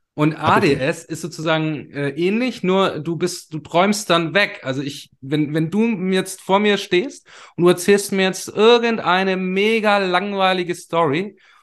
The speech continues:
Speaker 1: und nach spätestens dreißig Sekunden, ich würd sagen, das ist so der typisch-, hab ich mal beim Radio gelernt, ist so die Aufmerk-, typische Aufmerksamkeitsspanne, ähm, dann drifte ich weg und bin irgendwo, überleg mir gerade, ja, was wollte ich heute noch zum Essen
Speaker 2: Ah.
Speaker 1: machen? Ah ja, genau. Und, also, wa-,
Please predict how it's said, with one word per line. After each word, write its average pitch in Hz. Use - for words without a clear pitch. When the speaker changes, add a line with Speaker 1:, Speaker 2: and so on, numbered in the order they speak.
Speaker 1:
und 160
nach 165
spätestens 190
dreißig 165
Sekunden, 190
ich 165
würd 156
sagen, 156
das 151
ist 151
so 147
der 135
typisch-, -
hab 139
ich 143
mal 147
beim 131
Radio 151
gelernt, 151
ist -
so 139
die 123
Aufmerk-, 147
typische 151
Aufmerksamkeitsspanne, 151
ähm, 151
dann 156
drifte 185
ich -
weg 165
und 156
bin 156
irgendwo, 160
überleg 147
mir 160
gerade, 139
ja, 135
was 151
wollte 151
ich 151
heute 143
noch 139
zum -
Essen 139
Speaker 2:
Ah. -
Speaker 1:
machen? 139
Ah 120
ja, 131
genau. 131
Und, 123
also, 170
wa-, 190